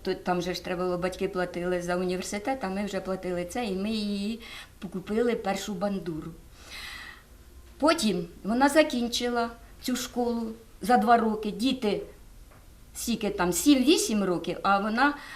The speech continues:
за два роки закінчила. І потім поступила у капелу бандуристів, там курси, дворічні були, школа, е, при капелі бандуристів ін-, імені, імені Майбороди.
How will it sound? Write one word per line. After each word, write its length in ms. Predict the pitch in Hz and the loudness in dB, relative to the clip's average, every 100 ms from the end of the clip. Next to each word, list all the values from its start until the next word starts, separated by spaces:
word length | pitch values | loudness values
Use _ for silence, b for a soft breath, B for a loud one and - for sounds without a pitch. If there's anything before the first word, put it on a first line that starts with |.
| B | B
за 160 | 214 | 2
два 200 | 202 269 | 8 8
роки 260 | 247 254 214 | 8 4 -2
закінчила. 760 | 240 233 196 175 - 185 180 175 B B B | -2 -2 -2 -4 -4 -4 -4 -6 B B B
І 80 | 233 | 0
потім 340 | 311 330 269 | 2 2 0
поступила 760 | 247 247 240 226 294 285 247 226 | 0 -4 -6 0 2 6 4 4
у 160 | 220 | 0
капелу 480 | 214 226 254 247 226 | 0 0 2 2 2
бандуристів, 800 | 214 214 202 214 269 359 - 196 | 0 0 -2 -2 -2 -2 -4 0
там 220 | 214 214 B B - | 0 0 B B -2
курси, 420 | 247 196 - 180 | 2 2 2 -2
дворічні 640 | 170 220 254 220 - 196 190 | 2 4 6 4 0 -2 -2
були, 680 | 175 190 185 185 180 170 151 | -2 0 0 0 0 -2 -6
школа, 520 | - 285 330 220 170 170 B B B - | 0 4 6 6 2 -2 B B B -4
е, 200 | 190 190 | -2 -2
при 240 | - 208 | -2 -2
капелі 440 | 214 214 240 226 196 | 0 4 6 4 4
бандуристів 880 | 202 202 202 262 311 - 202 - | 2 2 0 0 0 -2 -6 -2
ін-, 320 | 226 254 254 - | 0 0 -2 -4
імені, 540 | 233 247 247 208 240 - B | -2 0 0 -2 -6 -8 B
імені 460 | 247 277 277 262 262 | 6 10 10 8 4
Майбороди. 800 | 202 196 170 165 170 165 160 | 6 8 6 0 -4 -4 -6